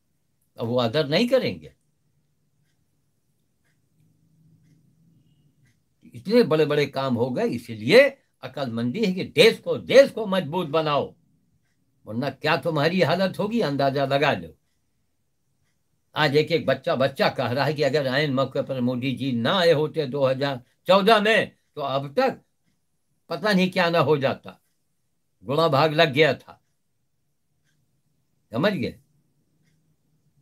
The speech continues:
ये अटरा कटरा अम्मू जम्मू है, सब, सब हाथ से निकल जाता,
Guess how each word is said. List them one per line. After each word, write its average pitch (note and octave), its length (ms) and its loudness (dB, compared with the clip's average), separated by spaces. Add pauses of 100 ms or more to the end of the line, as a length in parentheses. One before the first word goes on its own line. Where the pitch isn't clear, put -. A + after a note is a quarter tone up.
(460)
ये A2+ 120 0
अटरा C#3 340 -2
कटरा D3 480 -4
अम्मू C3+ 300 2
जम्मू C#3 380 0
है, D#3 160 2
सब, F#3 240 -8
सब F#3+ 240 -4
हाथ D3 180 -2
से C3+ 100 -8
निकल G#2 320 -6
जाता, - 340 -16